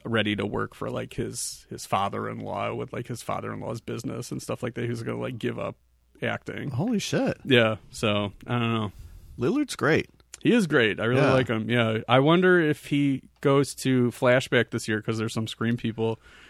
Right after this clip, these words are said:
Speaker 1: And if he's there, do we get a What Live, Love Is poster
Speaker 2: <laughs>
Speaker 1: sign?
Speaker 2: Can you do the speech about how you <laughs> hate gay people, please?
Speaker 1: Can you write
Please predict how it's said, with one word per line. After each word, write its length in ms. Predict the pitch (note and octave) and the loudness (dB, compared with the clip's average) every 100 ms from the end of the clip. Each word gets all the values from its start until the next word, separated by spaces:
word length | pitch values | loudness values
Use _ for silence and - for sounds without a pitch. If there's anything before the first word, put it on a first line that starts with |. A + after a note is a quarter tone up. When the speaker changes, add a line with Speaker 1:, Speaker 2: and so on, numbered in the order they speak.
| - | -2
Speaker 1:
And 80 | A#2 | 0
if 80 | A2+ | 2
he's 220 | A2+ A2 | 2 4
there, 400 | C3 C3 A#2+ - _ _ _ _ - _ _ _ | 8 8 6 2 _ _ _ _ -20 _ _ _
do 140 | C3+ B2+ | 2 4
we 120 | C3 | 6
get 140 | B2+ | 6
a 60 | A#2+ | 6
What 180 | A#2 - | 4 2
Live, 300 | A2+ A2 A2+ | 2 0 2
Love 240 | A#2 A2 | 4 6
Is 160 | A2+ A2 - | 6 4 4
poster 680 | C3+ C3+ - A#2 A2 G#2+ G#2+ - - - - | 6 6 6 8 8 8 4 -4 -14 -16 -18
Speaker 2:
<laughs> 380 | - - - - | -20 -20 -20 -12
Speaker 1:
sign? 380 | - A#2+ A2+ A2+ A2 A3 G#3 D3+ | -6 -4 -2 -4 -6 -10 -10 -6
Speaker 2:
Can 160 | - E3+ | 0 4
you 100 | F#3 | 4
do 380 | D3 F#3 G3+ G#3 | 6 6 8 8
the 180 | F#3+ F3+ | 6 4
speech 540 | - - E3+ F3+ - | 0 0 2 0 2
about 180 | E3 D#3 | 4 6
how 80 | D3 | 6
you 160 | D3 | 6
<laughs> 240 | C3+ - - | 6 6 8
hate 260 | C#3 B2 | 6 4
gay 260 | B2+ E3+ D#3 | 4 6 6
people, 400 | F3+ D#3+ E3+ G#3 | 6 2 4 0
please? 560 | F3 - A3+ - - - - - - | 0 2 2 2 -2 -8 -16 -6 0
Speaker 1:
Can 120 | D3+ | 4
you 140 | F3 | 6
write 400 | F3 D3 D#3 E3+ | 6 8 8 6